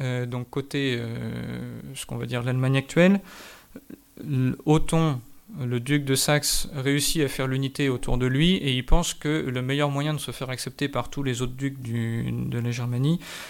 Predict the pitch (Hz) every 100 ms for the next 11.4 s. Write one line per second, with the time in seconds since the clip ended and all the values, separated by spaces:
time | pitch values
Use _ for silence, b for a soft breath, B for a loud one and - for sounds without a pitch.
0 | B - - 156 170 131 - 127 147 -
1 | 123 - 139 151 - 135 120 - 127 -
2 | 151 151 - 131 - 123 123 139 123 117
3 | 139 135 143 120 117 131 123 117 - -
4 | B B B B B B 143 165 175 151
5 | 143 147 156 127 - 135 131 147 139 147
6 | 127 107 - - 190 - 123 120 123 127
7 | 131 131 127 120 120 120 127 131 135 127
8 | B B B B - - 123 123 120 120
9 | 151 139 120 - - 131 123 180 196 220
10 | - 147 135 135 - 175 127 131 156 202
11 | 202 143 135 127